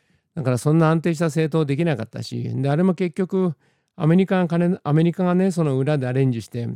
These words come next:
自民党と社会党両方作って、まあ、それでそのあ-、新しい政治体制が生まれたわけでありまして、そこまでまあ、敗戦から十年かかってますよね。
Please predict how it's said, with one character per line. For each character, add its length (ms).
自 180
民 140
党 140
と 120
社 140
会 200
党 260
両 180
方 180
作 260
っ 20
て、 280
ま 60
あ、 60
そ 100
れ 120
で 220
そ 160
の 120
あ-、 80
新 260
し 260
い 80
政 300
治 40
体 200
制 100
が 140
生 40
ま 120
れ 80
た 80
わ 80
け 80
で 80
あ 40
り 60
ま 100
し 80
て、 280
そ 180
こ 120
ま 120
で 100
ま 160
あ、 40
敗 220
戦 180
か 140
ら 200
十 240
年 140
か 120
か 80
っ 20
て 100
ま 120
す 100
よ 80
ね。 320